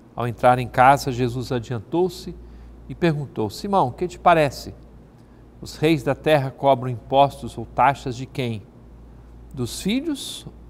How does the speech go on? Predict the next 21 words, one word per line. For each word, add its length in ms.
ou 220
dos 180
estranhos?" 840
Então 320
Jesus 720
disse: 460
"Logo, 440
se 340
é 80
dos 240
estranhos, 800
os 100
filhos 280
são 120
livres. 560
Mas 220
para 180
não 120
escandalizar 680
essa 240
gente, 420